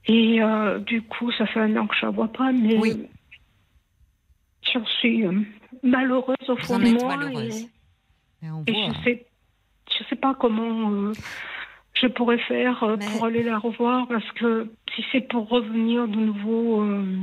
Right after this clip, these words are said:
Speaker 2: Malade. Elle vous rend malade, votre
Speaker 1: et,
Speaker 2: mère.
Speaker 1: et j'ai peur qu'elle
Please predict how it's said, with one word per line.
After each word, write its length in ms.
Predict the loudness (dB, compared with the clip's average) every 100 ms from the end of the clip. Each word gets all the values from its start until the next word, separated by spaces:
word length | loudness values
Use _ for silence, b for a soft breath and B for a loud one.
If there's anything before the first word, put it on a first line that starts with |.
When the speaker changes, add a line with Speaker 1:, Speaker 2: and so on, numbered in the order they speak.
| -6 -4
Speaker 2:
Malade. 560 | -2 0 -2 -2 -6 -12 _ _ _ _ _ _ _ _ _ _ -4
Elle 100 | -2
vous 160 | -2
rend 160 | 2 2
malade, 420 | 4 2 -2 -4
votre 180 | -6 -4
Speaker 1:
et, 60 | -2
Speaker 2:
mère. 160 | 0
Speaker 1:
et 240 | 2 2 4
j'ai 120 | 2
peur 360 | 0 2 0 0
qu'elle 260 | -4 -4